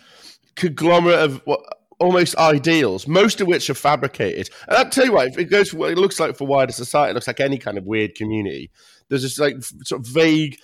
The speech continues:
nebulous set of ideals that has been sort of passed down,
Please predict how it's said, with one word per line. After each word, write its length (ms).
nebulous 680
set 180
of 120
ideals 800
that 200
has 220
been 120
sort 360
of 100
passed 280
down, 360